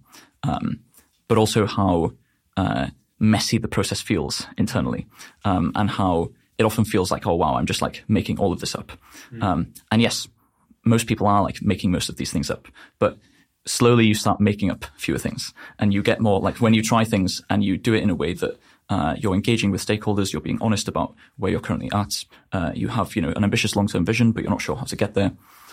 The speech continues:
Speaker 1: Um, I think, uh, start small, uh, think big, iterate, get lots of feedback,
Speaker 2: Mm.
Speaker 1: get lots of, uh, you know, f-, uh, stakeholder buy-in. Uh, I think this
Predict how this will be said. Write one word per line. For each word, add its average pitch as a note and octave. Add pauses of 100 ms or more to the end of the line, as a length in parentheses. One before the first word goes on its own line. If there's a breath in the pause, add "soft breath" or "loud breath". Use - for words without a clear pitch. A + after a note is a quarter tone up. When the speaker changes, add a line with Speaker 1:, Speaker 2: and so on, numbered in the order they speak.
(240 loud breath)
Speaker 1:
Um, D#2 (360)
I G2
think, G2
uh, E2 (240)
start A#2
small, G2 (420 soft breath)
uh, D#2+
think -
big, G2 (560 soft breath)
iterate, G2
get -
lots G2
of -
feedback, -
Speaker 2:
Mm. G2+
Speaker 1:
get -
lots G2
of, F#2
uh, C#2+
you -
know, -
f-, -
uh, -
stakeholder G#2+
buy-in. G2 (400 soft breath)
Uh, -
I -
think A2
this -